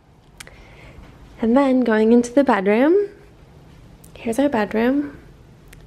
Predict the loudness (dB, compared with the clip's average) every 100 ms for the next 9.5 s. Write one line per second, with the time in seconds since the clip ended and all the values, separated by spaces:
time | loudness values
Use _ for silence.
0 | -20 -20 -20 -20 -20 -20 -20 -20 -20 -20
1 | -20 -4 -2 -2 -4 -4 -2 -4 -6 -10
2 | -20 -20 -20 -6 0 0 0 -2 0 2
3 | 2 2 2 0 -2 -2 2 2 0 -4
4 | -4 -2 0 2 2 -2 -2 0 2 0
5 | 0 0 -2 -10 -20 -20 -20 -20 -16 -4
6 | -2 -2 -2 0 0 0 -2 0 2 0
7 | -4 -20 -20 -12 0 2 2 2 -2 -4
8 | -8 -8 -4 -4 -4 -6 -6 -8 -8 -4
9 | -2 0 0 -4